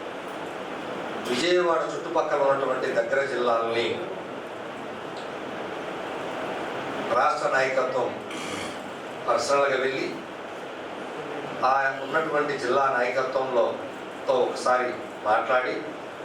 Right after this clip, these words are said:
వారందరినీ ప్రత్యేకంగా ఆహ్వానించాలనే ఉద్దేశంతో రాష్ట్ర నాయకత్వం కేవలం ఈ చుట్టుపక్కల విజయవాడ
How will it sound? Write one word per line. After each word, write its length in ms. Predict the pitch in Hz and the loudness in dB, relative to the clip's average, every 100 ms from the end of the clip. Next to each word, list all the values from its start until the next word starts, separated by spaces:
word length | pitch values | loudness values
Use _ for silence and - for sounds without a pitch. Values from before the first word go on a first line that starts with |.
| - | 0
వారందరినీ 640 | - - - - - 127 113 - - - - - - 127 - - - - - - - - 127 | 4 4 4 4 2 0 -2 -4 -8 -10 -12 -6 0 2 2 -2 -8 -10 -10 -10 -10 0 2
ప్రత్యేకంగా 580 | 123 151 151 147 - 120 | 4 4 4 4 4 2
ఆహ్వానించాలనే 640 | 123 127 123 120 117 117 110 | 2 2 0 2 2 2 0
ఉద్దేశంతో 480 | 120 123 123 123 120 - | 2 2 4 2 4 4
రాష్ట్ర 240 | - - 120 | 2 0 0
నాయకత్వం 420 | 117 120 - 139 139 | 2 2 0 -2 2
కేవలం 400 | 139 143 143 - - - - - - - 123 | 4 6 6 4 -2 -6 -8 -10 -10 -8 -4
ఈ 40 | - | -2
చుట్టుపక్కల 480 | - - - - - - | 0 2 2 4 2 2
విజయవాడ 340 | 131 131 123 | 2 4 4